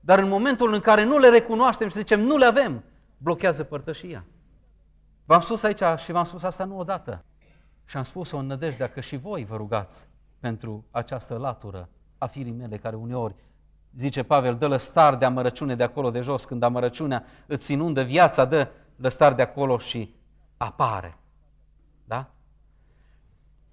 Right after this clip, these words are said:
Dar ce bine că avem Duhul lui Dumnezeu să ne atenționeze și să ne pară rău și să ne corectăm și avem cuvântul Lui care ne învață și avem pe frați, pe frații aceștia care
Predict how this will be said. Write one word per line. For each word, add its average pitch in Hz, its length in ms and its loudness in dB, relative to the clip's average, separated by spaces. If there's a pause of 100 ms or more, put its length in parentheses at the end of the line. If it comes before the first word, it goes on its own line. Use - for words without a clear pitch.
(260)
Dar 120 280 -2 (200)
ce - 140 -4
bine 139 300 -4
că 113 120 -6
avem 127 220 -4
Duhul 135 220 -10
lui 131 80 -6
Dumnezeu 123 400 -8
să - 160 -10
ne 117 100 -6
atenționeze 117 720 -10
și - 180 -14
să 120 260 -6 (360)
ne 123 140 -8
pară 135 300 4
rău 127 340 -2
și - 120 -18
să 120 160 -12
ne 113 120 -8
corectăm 117 500 -8
și 107 120 -8
avem 113 180 -8
cuvântul 123 380 -12
Lui 127 80 -10
care 117 200 -6
ne 113 100 -12
învață 120 300 -8
și 117 120 -10
avem 123 220 -10
pe 151 100 -12
frați, - 380 -8 (460)
pe - 60 -20
frații 170 300 -6
aceștia 151 340 -8
care 139 440 -6